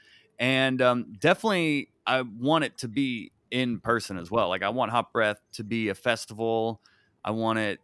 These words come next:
to be, like, live events. Like, I, I do, I see more than just, like, it just being, like, this digital kind of community, but a place that, like, it started there, but now we can kind of use that as home base, but really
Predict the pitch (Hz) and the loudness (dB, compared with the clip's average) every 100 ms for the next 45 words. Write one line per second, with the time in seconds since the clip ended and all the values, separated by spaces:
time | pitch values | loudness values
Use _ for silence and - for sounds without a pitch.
0 | - 113 98 110 107 98 95 90 - 98 | -12 -10 -4 -2 2 2 0 -2 -8 0
1 | 101 113 107 104 110 107 101 107 101 117 | 4 4 2 0 0 -2 -4 -2 0 0
2 | 101 127 117 147 147 139 - _ _ - | 2 2 2 0 0 -2 -6 _ _ -2
3 | 139 - 190 160 151 156 151 131 120 101 | -2 -2 -4 -2 2 4 2 0 -4 -2
4 | 120 110 - - 107 98 98 104 101 113 | -2 -2 -4 -6 -6 -6 -8 -10 -10 -8
5 | 110 98 95 107 98 - _ 110 101 127 | -8 -8 -8 -8 -10 -12 _ -14 -6 -4
6 | 117 123 120 120 120 117 120 113 - 110 | -2 -2 -2 -2 -4 -4 -6 -6 -8 -6
7 | 110 135 196 196 - - - _ - 113 | -4 -2 -4 -6 -12 -20 -20 _ -2 -2
8 | 104 131 123 - 113 92 107 - 101 - | 0 0 0 0 -4 0 0 -2 -8 -6
9 | - 127 131 131 139 143 147 120 101 120 | 2 4 4 2 2 2 2 -2 -2 0
10 | 120 117 113 107 107 98 90 90 107 120 | 0 -2 -6 -4 -2 -2 -4 -10 -8 -6
11 | 113 110 113 101 - 113 104 101 127 - | 0 2 2 2 -2 -4 -2 -2 -2 -4
12 | 95 73 110 127 123 117 107 98 | -8 -8 -4 -2 0 0 -2 -6